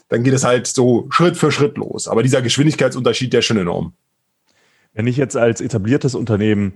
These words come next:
Speaker 2: ja viele Leute hab, die auf Startups-Veranstaltungen, wie du so sagst, äh, rumtanzen, also in diesem Talker-Modus sind,
Speaker 1: Mhm.
Speaker 2: äh, kann ich die, äh, zu wirklichen Mobilisierern entwickeln? Oder muss ich eigentlich die Mobilisierer innerhalb meiner Organisation ausfindig machen und enablen, damit die,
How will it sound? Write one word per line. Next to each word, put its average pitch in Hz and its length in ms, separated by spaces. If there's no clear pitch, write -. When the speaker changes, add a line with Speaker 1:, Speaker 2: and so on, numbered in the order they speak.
Speaker 2:
ja 107 220
viele 131 240
Leute 113 320
hab, 107 140
die 107 160
auf 98 120
Startups-Veranstaltungen, 113 1200
wie 98 40
du 107 80
so 98 140
sagst, 98 460
äh, 101 140
rumtanzen, 101 680
also 90 200
in 95 100
diesem 95 260
Talker-Modus 98 760
sind, 104 380
Speaker 1:
Mhm. 107 260
Speaker 2:
äh, 101 140
kann 110 180
ich 117 160
die, 120 300
äh, 107 320
zu 107 480
wirklichen 107 340
Mobilisierern 98 680
entwickeln? 147 600
Oder 107 420
muss 120 220
ich 120 180
eigentlich 113 400
die 104 140
Mobilisierer 104 880
innerhalb 101 320
meiner 101 220
Organisation 101 840
ausfindig 104 680
machen 101 480
und 98 180
enablen, 92 680
damit 87 340
die, 85 380